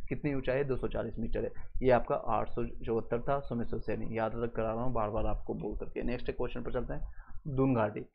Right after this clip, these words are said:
इसका विस्तार है सोमेश्वर श्रेणी और रामधून के बी-, बीच में है। ये देख सकते हैं यहाँ पर, ये दोनों के बीच में आपको देखने को मिलेगा, रामधून और आपका सोमेश्वर के बीच में धून घाटी को देखने को मिलता है। ये दोनों के बीच में पड़ता है, धून घाटी जो किस बीच में? दोनों के बीच में पड़ता है।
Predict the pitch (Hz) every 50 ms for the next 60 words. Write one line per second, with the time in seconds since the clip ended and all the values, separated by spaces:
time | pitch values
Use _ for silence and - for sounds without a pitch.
0 | _ _ - 151 139 - 160 147 143 147 143 - - - - - - 131 135 135
1 | 139 143 143 - - 123 - 127 127 - - 117 117 120 127 123 120 117 117 113
2 | 117 117 117 117 117 117 - - - - 120 113 110 110 117 113 117 110 107 107
3 | 101 107 110 110 - - - - 120 117 117 117 131 131 127 127 139 147 - -
4 | - 101 113 113 113 110 110 - 120 - 123 123 117 117 110 - 139 139 - -
5 | - - - - - - 131 127 127 131 135 143 135 - 123 110 117 110 117 117
6 | 117 113 113 - 107 117 113 110 110 110 113 110 107 107 - - - - - -
7 | - - - - 117 117 117 117 120 120 120 123 139 160 160 - - _ - -
8 | 120 117 117 113 110 110 - - 123 113 - 113 113 113 - 120 117 117 117 117
9 | 117 - 135 151 160 - - - - 131 - 120 113 110 110 107 - - 113 -
10 | 117 107 104 117 110 104 107 110 110 107 107 107 - 120 120 123 - - - -
11 | - - - 139 131 131 131 139 143 131 147 143 135 156 139 - 139 135 135 -
12 | 139 139 135 117 117 - 120 123 135 127 123 120 123 123 139 131 131 131 127 127
13 | 123 - 135 139 139 - 160 151 156 147 - 123 123 117 - 117 120 - 135 127
14 | 127 135 123 - - 143 156 160